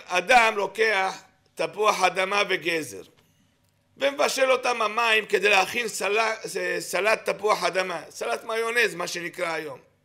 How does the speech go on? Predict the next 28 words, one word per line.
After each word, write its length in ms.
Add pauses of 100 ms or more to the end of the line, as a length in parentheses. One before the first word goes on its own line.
(300)
סלט 360
מיונז, 540
מה 200
שמים 240
שם? 360
ביצה, 500 (600)
גזר, 500 (120)
תפוח 360
אדמה, 580 (460)
מלפפון 360
חמוץ, 600 (280)
ומערבים 1040
בזה, 400 (580)
אה, 560 (240)
מיונז, 680
עושים 280
מזה 160
סלט 280
ירקות. 500 (720)
שם 340
המטרה 580
של 220
המים 400
זה 180
רק 100
לבשל 640
את 120
הביצה, 680